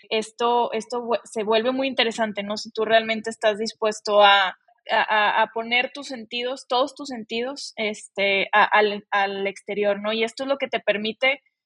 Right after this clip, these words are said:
escucharte, ¿no? Eh, muchas veces también lo que escuchas a lo mejor no es tan agradable, ¿no? Pero el, el, me acuerdo mucho yo, eh, cuando estuve, eh, subiendo el, el Kilimanjaro, en las partes más difíciles, pues claro que me llegaban pensamientos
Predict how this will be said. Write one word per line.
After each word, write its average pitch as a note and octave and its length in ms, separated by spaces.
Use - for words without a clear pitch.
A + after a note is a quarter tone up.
escucharte, B3 680
¿no? A#3 300
Eh, G3 200
muchas B3 360
veces B3+ 280
también A3+ 300
lo C4 120
que B3+ 80
escuchas A#3+ 420
a C#4 40
lo A#3+ 60
mejor G#3+ 240
no C4 80
es D4+ 100
tan C#4 200
agradable, G3 640
¿no? G#3+ 360
Pero G#3+ 400
el, A3+ 220
el, A3 320
me A3 160
acuerdo A#3 240
mucho A#3+ 240
yo, A3+ 300
eh, G#3+ 180
cuando G#3 260
estuve, G#3 960
eh, G3 80
subiendo G#3 640
el, G3+ 420
el G#3+ 140
Kilimanjaro, A3 640
en A3+ 80
las A3 160
partes A3 320
más B3 180
difíciles, B3 680
pues A3+ 220
claro B3 280
que D4+ 120
me C#4+ 80
llegaban B3 300
pensamientos C4+ 840